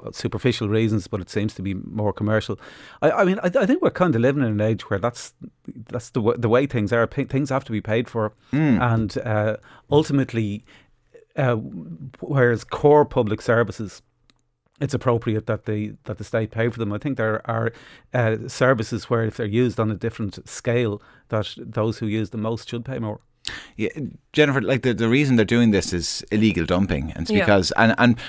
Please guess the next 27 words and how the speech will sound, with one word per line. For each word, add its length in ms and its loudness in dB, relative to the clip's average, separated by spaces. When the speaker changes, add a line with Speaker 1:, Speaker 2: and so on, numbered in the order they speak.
Speaker 2:
particularly 420 4
they 100 6
find 240 2
this, 140 0
I 80 0
think, 280 -2
w-, 200 -10
in 260 0
city 300 0
centre 340 0
living, 280 2
where 100 4
you've 160 2
got 180 0
maybe 260 2
more 140 2
transient 460 2
population 580 0
as 100 -4
well. 200 4
People 240 2
aren't 180 2
signing 360 2
up 140 -2
to 100 -6
bin 200 2
charges, 600 2